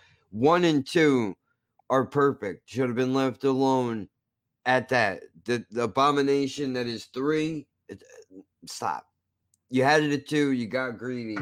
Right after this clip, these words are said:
You shouldn't have did that. This one, John Wick, though, dude, they, they, I think they're gonna do that with number four.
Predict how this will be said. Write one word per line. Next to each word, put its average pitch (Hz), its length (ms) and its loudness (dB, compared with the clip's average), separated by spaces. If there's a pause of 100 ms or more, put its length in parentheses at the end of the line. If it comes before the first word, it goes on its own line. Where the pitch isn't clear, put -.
(160)
You 101 80 -14
shouldn't 120 300 -8
have 101 100 -10
did 110 200 -6
that. - 240 -6 (800)
This 170 340 0
one, 170 400 2 (260)
John 156 380 2
Wick, 147 240 2
though, 139 240 4
dude, 131 420 0
they, 147 360 4
they, 131 80 2
I 147 180 2
think 165 300 -4
they're 165 120 2
gonna 151 220 0
do 139 220 0
that 131 240 4
with 127 100 2
number 117 260 0
four. 107 440 -6